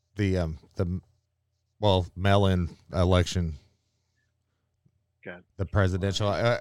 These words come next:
Speaker 1: I, I haven't read it. I just saw the headline. Um,
Speaker 2: Yeah.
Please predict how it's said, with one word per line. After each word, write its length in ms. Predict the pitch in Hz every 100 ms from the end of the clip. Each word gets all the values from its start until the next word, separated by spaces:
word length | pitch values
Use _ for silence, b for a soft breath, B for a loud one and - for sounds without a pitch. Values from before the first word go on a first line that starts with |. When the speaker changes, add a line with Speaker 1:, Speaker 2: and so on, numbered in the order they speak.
| -
Speaker 1:
I, 220 | 131 147
I 100 | 131
haven't 220 | 180 170
read 220 | 143 165
it. 100 | 123
I 60 | 107
just 180 | 127 139
saw 140 | 147
the 100 | 123
headline. 640 | 110 131 120 107 104 104 98 b b b b -
Um, 200 | 104 98
Speaker 2:
Yeah. 160 | 107